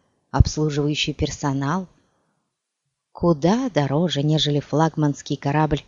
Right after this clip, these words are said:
М К Ф. И всё это для того, чтобы тренировать малышей.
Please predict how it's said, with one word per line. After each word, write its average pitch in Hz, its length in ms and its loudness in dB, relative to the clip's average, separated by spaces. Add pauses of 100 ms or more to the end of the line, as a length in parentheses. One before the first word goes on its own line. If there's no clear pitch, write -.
(320)
М 151 180 2
К 175 180 0
Ф. 180 420 2 (1500)
И 139 140 -2
всё - 360 -2
это 151 260 2
для 143 180 0
того, 147 320 -2
чтобы 156 340 0
тренировать 147 920 0
малышей. - 680 0